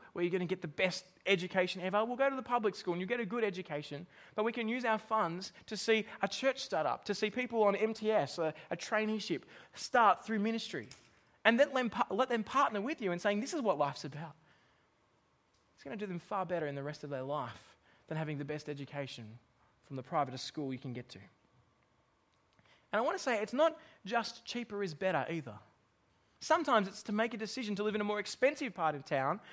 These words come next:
because there's a church there that needs help. Imagine if we started thinking through the, where we lived, not, not normally like we do. Where's the job I can get the most money? Great. Where can I live closest to the job I can get the most money so it, it's the best lifestyle possible?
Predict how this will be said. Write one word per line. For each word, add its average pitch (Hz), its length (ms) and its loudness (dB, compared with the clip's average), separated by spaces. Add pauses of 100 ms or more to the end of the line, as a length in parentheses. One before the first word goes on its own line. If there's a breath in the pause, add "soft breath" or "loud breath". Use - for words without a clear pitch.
because 214 220 -2
there's 220 120 0
a 220 60 0
church 277 340 4
there 170 120 4
that 175 100 -2
needs 196 240 -2
help. - 320 -6 (520 soft breath)
Imagine 302 320 4
if 294 100 0
we 262 80 0
started 240 380 4
thinking 240 260 -8
through 214 140 -4
the, 185 80 2
where 208 320 2
we 208 120 0
lived, 180 420 2 (320 loud breath)
not, 254 420 2
not 262 180 6
normally 233 320 6
like 165 180 4
we 160 80 0
do. 156 240 0
Where's 226 240 6
the 233 100 2
job 190 220 4
I 185 80 4
can 185 80 -2
get 180 140 -2
the 180 60 -2
most 165 260 -2
money? 170 380 -4
Great. 190 260 4 (140 loud breath)
Where 233 140 10
can 247 120 2
I 220 80 10
live 196 300 2
closest 214 600 2 (160 loud breath)
to - 80 -4
the 185 80 4
job 196 240 6
I 180 100 6
can 180 120 -2
get 175 100 -2
the 180 80 -2
most 170 260 -2
money 160 300 0 (160)
so 165 200 4
it, 165 240 0
it's 151 160 -4
the 156 80 -4
best 180 240 0
lifestyle 170 420 4
possible? 185 480 -2